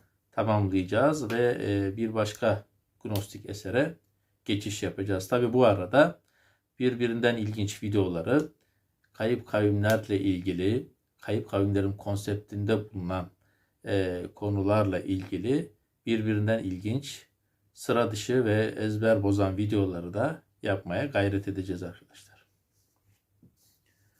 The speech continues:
Thomas Bab yirmi sekiz,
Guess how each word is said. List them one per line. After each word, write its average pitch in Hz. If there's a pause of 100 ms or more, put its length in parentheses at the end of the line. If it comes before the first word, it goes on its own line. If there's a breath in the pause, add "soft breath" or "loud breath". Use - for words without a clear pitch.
(1200)
Thomas 190
Bab 185
yirmi 175
sekiz, -